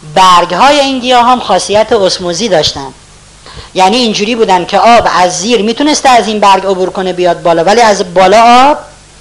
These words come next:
پایین بر نمیگشت. گفتن: «خب، شما این کود رو از بین بردین، این گیاها کود طبیعی بهشون نرسیده، کمپشت شدن، بستر رشد تخم ماهی از بین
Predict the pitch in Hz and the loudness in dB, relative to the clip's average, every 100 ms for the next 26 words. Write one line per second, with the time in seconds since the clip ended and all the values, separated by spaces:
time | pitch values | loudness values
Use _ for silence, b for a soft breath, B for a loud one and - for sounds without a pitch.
0 | - - - - 208 269 254 247 240 185 | -20 -20 -14 -2 0 2 2 2 2 -4
1 | 156 147 147 - - - - - - - | -6 -8 -8 -12 -16 -20 -20 -20 -20 -2
2 | 247 247 269 - 185 - B B B 233 | -2 2 0 0 -4 -6 B B B -2
3 | 262 302 294 - 302 285 277 240 190 208 | 0 -2 -4 -4 -2 2 4 4 2 0
4 | 233 277 330 285 - - - - - 196 | 2 0 -2 -8 -20 -20 -20 -20 -4 0
5 | 208 190 196 120 - - - - - - | 0 0 -4 -6 -20 -20 -20 -20 -20 -20
6 | - - - 285 254 233 226 220 262 - | -20 -20 -4 -2 -2 2 2 4 2 -2
7 | 262 262 247 202 220 226 214 202 202 202 | -4 -2 0 -2 -4 -2 -2 -2 -4 -2
8 | 247 247 262 269 233 196 190 208 - 170 | 0 -2 -6 -6 -4 -4 -2 -2 -2 -6
9 | 147 - - - B B B B B 156 | -10 -12 -16 -20 B B B B B -4
10 | 196 196 196 - 277 294 269 285 - 277 | 0 0 0 0 2 2 2 0 0 0
11 | 269 254 254 240 233 240 214 175 170 196 | 0 0 0 2 2 2 0 0 -2 -2
12 | 226 262 | -2 -6